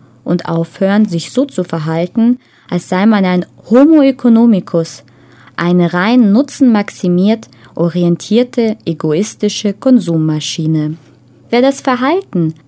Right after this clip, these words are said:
einiger Konzerne nicht länger tolerieren will, muss ihnen die rote Karte zeigen und sein Geld woanders ausgeben.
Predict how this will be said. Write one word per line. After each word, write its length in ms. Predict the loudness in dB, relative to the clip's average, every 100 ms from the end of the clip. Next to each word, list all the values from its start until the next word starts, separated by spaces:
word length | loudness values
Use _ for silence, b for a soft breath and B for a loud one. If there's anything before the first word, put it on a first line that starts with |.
| _
einiger 460 | 0 4 4 2 0
Konzerne 640 | -2 -2 -2 -2 0 2
nicht 360 | 2 2 0 -2
länger 340 | 0 0 -2
tolerieren 720 | -4 -4 -4 -4 -4 -2 -2
will, 240 | -2 -4 -6 b b b 2
muss 340 | 2 2 -2
ihnen 280 | 0 2 2
die 120 | 0
rote 340 | 0 0 0 -4
Karte 400 | -4 -4 -4 -10
zeigen 600 | -8 -6 -4 -4 -6 -4
und 140 | -4
sein 280 | -2 -2 -2
Geld 360 | -2 -4 -6 -10
woanders 640 | -2 0 2 0 -6 -8
ausgeben. 800 | -8 -8 -12 -12 -8 -6 -6